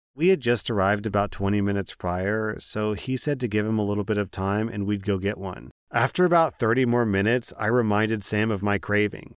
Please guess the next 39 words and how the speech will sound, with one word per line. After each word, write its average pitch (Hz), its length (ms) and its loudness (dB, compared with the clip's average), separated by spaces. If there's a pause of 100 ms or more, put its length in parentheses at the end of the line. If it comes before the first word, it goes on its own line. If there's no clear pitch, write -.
(140)
He 151 160 0
said, 127 280 -2
"Fine, 110 460 2
let's 110 260 0
go." 107 340 -2 (200)
On 110 220 2
our 123 140 4
way 117 220 4
there, 117 520 2
we 107 220 -4
got 139 200 2
into 143 220 0
an 131 80 2
argument, 107 880 0
and 120 380 2
he 131 420 0
thinks 123 400 0
the 120 140 -2
craving 120 420 2
could 123 140 0
have 101 160 0
waited 113 280 2
a 113 80 2
couple 110 340 0
of 98 120 0
hours. 104 600 -2 (220)
Now 160 340 4
he's 175 280 2
mad 135 340 6
at 135 100 -4
me 127 200 0
that 117 140 -2
we 135 160 2
had 143 140 4
to 139 60 2
leave 135 200 4
the 123 100 2
party 123 340 2
early. 113 480 0